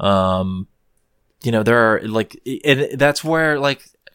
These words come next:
you know, I guess that's where my original thought was, like, is the idea of a ju-, that a judge can use an injunction to stop a picket line to open the flow of traffic back up, to open up the ins and outs of a particular workplace.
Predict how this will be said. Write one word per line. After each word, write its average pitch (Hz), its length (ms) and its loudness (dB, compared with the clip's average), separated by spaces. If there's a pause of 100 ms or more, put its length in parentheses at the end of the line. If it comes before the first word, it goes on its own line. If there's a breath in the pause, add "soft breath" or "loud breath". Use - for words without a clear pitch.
(220)
you 104 80 -20
know, - 100 -20
I 98 60 -20
guess 98 180 -14
that's 92 220 -12
where 92 100 -14
my 92 140 -14
original 95 360 -16
thought 87 280 -8
was, 92 260 -10
like, 90 180 -10
is 107 120 -12
the 110 140 -4
idea 117 280 -2
of 107 80 -4
a 101 60 -4
ju-, 98 400 -2
that 104 240 -4
a 98 60 -6
judge 101 440 -2
can 98 140 -6
use 98 180 -8
an 90 80 -10
injunction 95 600 -8
to 104 100 -12
stop - 280 -8
a - 40 -14
picket - 360 -8
line 92 220 -12
to - 200 -14
open 101 500 -2 (480 soft breath)
the 98 120 -10
flow - 340 -2
of 90 80 -6
traffic - 500 -10
back - 300 -10
up, 90 300 -4 (180)
to 104 180 -6
open 104 400 -2
up 95 320 0
the 101 560 -6 (100)
ins 101 440 -2
and 95 120 -4
outs 92 440 -8
of 101 180 -10
a 139 80 -10
particular 95 540 -12
workplace. - 640 -12